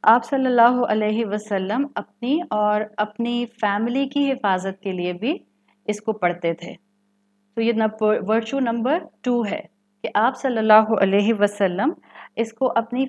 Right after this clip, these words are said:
فیملی کی حفاظت کے لیے بھی پڑھا کرتے تھے۔ اسی لیے آپ کو صحابہ کا بھی معمول ملتا ہے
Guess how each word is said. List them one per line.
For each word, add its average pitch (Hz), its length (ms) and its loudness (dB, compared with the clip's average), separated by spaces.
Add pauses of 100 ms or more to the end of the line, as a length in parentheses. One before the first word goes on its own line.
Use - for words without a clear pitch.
(100)
فیملی 233 500 2
کی 294 260 0
حفاظت 185 500 -2
کے 196 100 -4
لیے 185 200 -2
بھی 214 220 -2 (160)
پڑھا 185 280 2
کرتے 160 360 -6
تھے۔ - 180 -12 (420)
اسی 233 180 0
لیے 277 160 2
آپ 208 320 -2
کو 233 100 0 (320)
صحابہ 202 540 0
کا 208 100 0 (100)
بھی 233 140 -2 (420)
معمول 208 640 0
ملتا 190 440 -2
ہے 294 120 -2